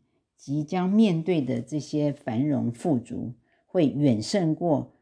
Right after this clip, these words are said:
旷野的困苦愁烦。恐怕以色列民会把神抛诸在脑后，把他们的成功归于他们自己。所以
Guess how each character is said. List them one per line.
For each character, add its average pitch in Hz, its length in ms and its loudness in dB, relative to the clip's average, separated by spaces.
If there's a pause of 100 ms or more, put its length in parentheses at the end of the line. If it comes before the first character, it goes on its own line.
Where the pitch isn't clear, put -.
(100)
旷 170 240 0
野 143 160 2
的 - 140 -8
困 139 320 2
苦 - 240 -6
愁 113 300 -6
烦。 123 420 -14 (560)
恐 123 220 -2
怕 135 400 0 (240)
以 131 120 0
色 170 140 -2
列 170 220 4
民 143 360 2 (200)
会 190 160 -4
把 151 160 -4
神 127 580 -4
抛 175 220 2
诸 170 240 -6
在 160 220 0
脑 120 260 -4
后， 131 400 -6 (1200)
把 117 220 -4
他 175 220 -4
们 180 120 0
的 170 120 0
成 143 320 -2
功 156 420 0
归 170 180 0
于 131 160 2
他 143 200 -6
们 120 260 -2
自 151 260 -4
己。 - 380 -12 (800)
所 - 260 -2
以 135 380 0